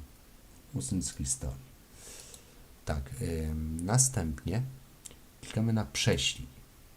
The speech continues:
Ale gdy serwer jest wyłączony. Ym, pokaże nam się fol-, folder.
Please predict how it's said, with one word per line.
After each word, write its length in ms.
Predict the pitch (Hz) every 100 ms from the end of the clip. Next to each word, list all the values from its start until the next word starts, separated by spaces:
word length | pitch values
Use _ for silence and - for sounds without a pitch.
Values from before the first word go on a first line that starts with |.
| - - - - - - - - - - - - - - - - - - - -
Ale 220 | 92 85
gdy 180 | 87 90
serwer 380 | - 92 90 92
jest 180 | 90 87
wyłączony. 560 | 90 87 87 - - - - - - - - - - - - - - - - - 82
Ym, 720 | 76 76 76 73 73 71 71 - - - - - - -
pokaże 400 | - - 127 135
nam 220 | 139 117
się 340 | 110 - 104 98 - - - - -
fol-, 320 | 98 85 82 -
folder. 600 | - 107 76 71 69 73